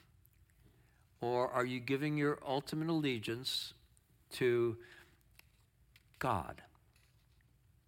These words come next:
And Jesus is saying, "Center your life on God. That's, that's the thing to do. And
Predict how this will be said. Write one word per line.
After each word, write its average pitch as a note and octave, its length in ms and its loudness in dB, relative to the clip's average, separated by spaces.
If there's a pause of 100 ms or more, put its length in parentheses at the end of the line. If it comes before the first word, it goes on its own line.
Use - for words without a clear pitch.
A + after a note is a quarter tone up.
(1700)
And A2+ 140 -6
Jesus C#3+ 400 2
is C3+ 80 0
saying, C3 300 0
"Center A#3+ 320 0
your G3+ 180 0
life F3 300 2
on B2 180 -4
God. A#2+ 460 4 (640)
That's, F3 340 -2
that's - 300 0
the B3 100 -2
thing A3 260 -4
to F3+ 80 0
do. D3 260 -2 (920)
And C3+ 140 -2